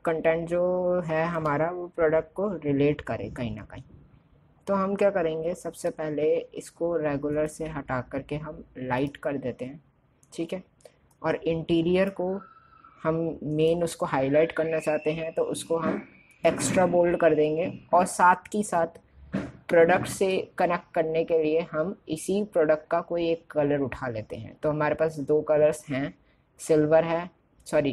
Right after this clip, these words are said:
grey है और हमारे पास light green color है। तो अगर हम light green color लेंगे तो फिर वो इतना जचेगा नहीं, उसको थोड़ा सा हम dark कर देते हैं ताकि वो product से कहीं ना कहीं relate करे, ठीक है। तो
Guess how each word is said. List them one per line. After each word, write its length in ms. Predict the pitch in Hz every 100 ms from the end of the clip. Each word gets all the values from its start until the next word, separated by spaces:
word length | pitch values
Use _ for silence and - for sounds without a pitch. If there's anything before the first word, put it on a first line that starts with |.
| -
grey 240 | 135 156 170
है 260 | 170 180 196 -
और 260 | 139 185 - _ -
हमारे 280 | 139 143 139
पास 280 | 151 180 - -
light 500 | 127 135 151 160 - 143
green 300 | 139 143 147
color 300 | 143 120 113
है। 160 | 110 113 _ _ _ _ -
तो 60 |
अगर 200 | 156 165
हम 180 | 175 160
light 420 | 143 151 175 175 180
green 260 | 170 175 175
color 340 | 165 165 165
लेंगे 280 | 165 165 160
तो 100 | 160
फिर 220 | - 160
वो 180 | 165 170
इतना 340 | 160 156 160 156 143
जचेगा 360 | 135 - 151 147
नहीं, 120 | 151
उसको 200 | - -
थोड़ा 380 | - 160 165 170
सा 120 | 175
हम 240 | 170 160
dark 300 | 131 127 -
कर 140 | - 143
देते 260 | 139 135
हैं 260 | 147 165 196 -
ताकि 260 | 147 143 160
वो 80 | 165
product 420 | - 147 156 -
से 140 | 175
कहीं 200 | - 147
ना 100 | 143
कहीं 220 | 139 135
relate 340 | 123 107 104 -
करे, 240 | - - _ _ _ _ _ _ _ _ _ _ _ _ -
ठीक 220 | 180 185
है। 80 | 214 - _ _ _ _ _ _ _ _ _ _
तो 60 | -